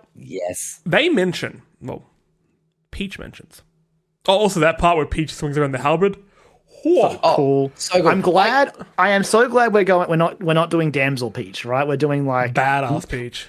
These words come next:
Speaker 1: Well, this
Speaker 3: Badass
Speaker 1: is the
Speaker 3: Peach.
Speaker 1: thing. It looks like it's, uh, we're, we're doing the classic Mario of, like, we're not,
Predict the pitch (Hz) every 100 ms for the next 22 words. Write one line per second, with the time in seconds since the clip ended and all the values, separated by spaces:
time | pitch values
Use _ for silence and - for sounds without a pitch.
0 | 165 160 165 151 127 196 - 202 180 139
1 | - - 160 165 175 175 160 160 - 143
2 | - 113 127 123 131 - - - 131 107
3 | 127 131 127 123 120 _ _ _ _ -
4 | 127 131 120 - 117 135 190 170 139 127
5 | 127 - 131 139